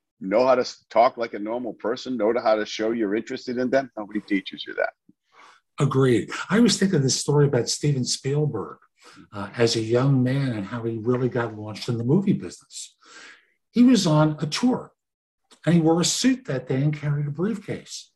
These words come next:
Speaker 2: And one day he hopped off the tour bus, and he walked into one of the studio buildings and just started working on his movie. And no one challenged him. And he did this for a month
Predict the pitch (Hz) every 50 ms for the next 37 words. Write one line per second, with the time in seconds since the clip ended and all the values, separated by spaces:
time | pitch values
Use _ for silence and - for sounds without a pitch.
0 | _ _ _ _ _ _ _ _ - 160 143 135 143 151 156 160 160 170 175 160
1 | 139 127 127 - - - 123 120 - - 160 151 - 233 269 269 - - - -
2 | - - - - _ _ _ _ _ _ _ _ _ _ - _ 170 170 170 160
3 | 151 151 165 185 196 - - 214 185 - 190 175 170 170 170 170 180 170 - -
4 | - 156 147 151 147 135 127 - 131 120 127 139 165 165 - - 196 185 151 147
5 | - - 170 165 190 175 156 180 233 247 - 185 156 151 156 165 175 170 165 233
6 | 269 262 - - _ _ _ _ _ _ _ _ _ _ _ _ _ _ _ _
7 | _ - 180 170 156 143 147 175 196 196 208 226 233 247 254 277 269 190 147 -
8 | - 95 - - - _ _ _ - - - - - 208 196 196 240 240 202 -
9 | - 240 262 214 214 254 247 202 - - - - 240 240 247 240 220 226 220 220
10 | 240 262 285 302 302 208 - - -